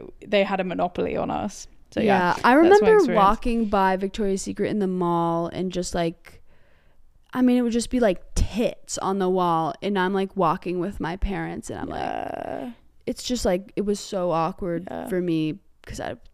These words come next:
Speaker 2: I mean, just tits
Speaker 1: I remember
Speaker 2: on
Speaker 1: I,
Speaker 2: the
Speaker 1: like,
Speaker 2: wall.
Speaker 1: forced my dad to bring me there a couple of times,
Speaker 2: <laughs>
Speaker 1: and, like, went there with my mum loads. It just was like,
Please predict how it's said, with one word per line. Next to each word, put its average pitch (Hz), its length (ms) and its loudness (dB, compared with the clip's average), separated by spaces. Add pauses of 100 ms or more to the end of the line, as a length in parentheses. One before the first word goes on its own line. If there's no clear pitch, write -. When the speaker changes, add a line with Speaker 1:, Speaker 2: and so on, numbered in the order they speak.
(220)
Speaker 2:
I 240 120 -14
mean, 220 260 -8
just - 280 -16
tits - 600 -8
Speaker 1:
I 262 80 2
remember 427 260 -2
Speaker 2:
on 453 60 4
Speaker 1:
I, - 20 2
Speaker 2:
the 403 60 2
Speaker 1:
like, 277 120 -2
Speaker 2:
wall. 254 100 -10
Speaker 1:
forced 247 340 -2
my 226 120 -2
dad 208 420 -6
to 196 100 -10
bring - 240 -8
me 185 100 -8
there 135 480 -6 (140)
a 220 40 -14
couple 196 240 -6
of 185 80 -8
times, 190 840 -8
Speaker 2:
<laughs> - 20 -20
Speaker 1:
and, 190 200 -6
like, 175 300 -10 (600)
went 214 120 -6
there 214 100 -2
with 196 100 -4
my 190 120 -6
mum 214 440 -2
loads. 208 1000 -4 (160)
It 214 120 -8
just 359 200 -8
was 285 160 -4
like, 202 400 -4